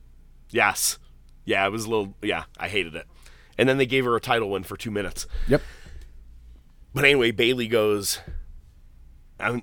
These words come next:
Speaker 1: I'm doing my commercial here for C four. Hey, ha, ha, ha," like that or whatever. And as she walks away, she goes, "Tonight we're walking home with the championship." She goes, "Well,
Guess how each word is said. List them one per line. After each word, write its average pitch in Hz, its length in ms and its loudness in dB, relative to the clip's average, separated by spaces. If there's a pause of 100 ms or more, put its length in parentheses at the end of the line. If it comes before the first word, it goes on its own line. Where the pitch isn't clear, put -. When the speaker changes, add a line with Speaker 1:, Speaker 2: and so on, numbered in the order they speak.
(140)
Speaker 1:
I'm 101 240 -6
doing 120 240 0
my 117 160 2
commercial 143 380 2
here 151 180 4
for 151 120 -6
C 160 200 -4
four. 151 360 2
Hey, 139 280 0
ha, 135 160 0
ha, 139 140 0
ha," 156 180 2
like 98 180 -2
that 107 160 2
or 107 40 0
whatever. 110 340 2 (260)
And 98 120 -2
as 104 80 0
she 110 100 -4
walks 101 320 0
away, 104 240 0
she - 160 -10
goes, 92 340 -2
"Tonight 117 300 0
we're 113 120 0
walking 110 280 2
home 107 140 -4
with 82 80 -10
the - 60 -12
championship." 90 440 -4
She - 140 -10
goes, 85 100 -8
"Well, 104 240 -2